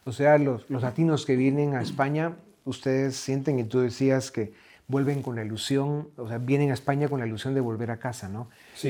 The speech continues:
Speaker 1: Eh, esperando encontrar países que hayan evolucionado, que hayan corregido, pues, todos los problemas, los errores y los vacíos que tienen, que son unos cuantos, ¿no?
Speaker 2: Sí, y se nota mucho de que en,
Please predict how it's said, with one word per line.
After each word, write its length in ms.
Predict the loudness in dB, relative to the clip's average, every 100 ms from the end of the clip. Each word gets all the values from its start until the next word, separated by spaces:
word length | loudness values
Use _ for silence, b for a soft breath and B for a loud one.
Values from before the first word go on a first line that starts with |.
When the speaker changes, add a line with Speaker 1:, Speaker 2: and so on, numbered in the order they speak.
| -4
Speaker 1:
Eh, 140 | -4 -6
esperando 480 | -4 -2 0 2 0
encontrar 420 | 0 -2 -2 0
países 640 | 0 0 2 2 0 -2
que 100 | -2
hayan 220 | 0 0
evolucionado, 720 | 0 0 -2 -2 -2 0 0
que 100 | 0
hayan 160 | -4 -4
corregido, 640 | -6 -8 -2 2 2 0 -4 B B B
pues, 180 | -8 -2
todos 220 | 2 2
los 120 | 0 -4
problemas, 640 | -4 0 2 2 0 -2
los 180 | -6 -4
errores 320 | -2 -2 0
y 40 |
los 140 | -2 -2
vacíos 480 | -4 0 2 2 -2
que 80 |
tienen, 300 | -2 2 2
que 80 | 0
son 180 | -2 -2
unos 200 | -4 -4
cuantos, 380 | -6 -6 -8 -10
¿no? 140 | -12 -14 b b b _
Speaker 2:
Sí, 360 | -2 -2 -2 -4
y 140 | -2
se 100 | 0
nota 200 | 2 2
mucho 300 | 2 2 2
de 120 | 2
que 220 | 2 2 0
en, 480 | -2 -2 -2 -4 -8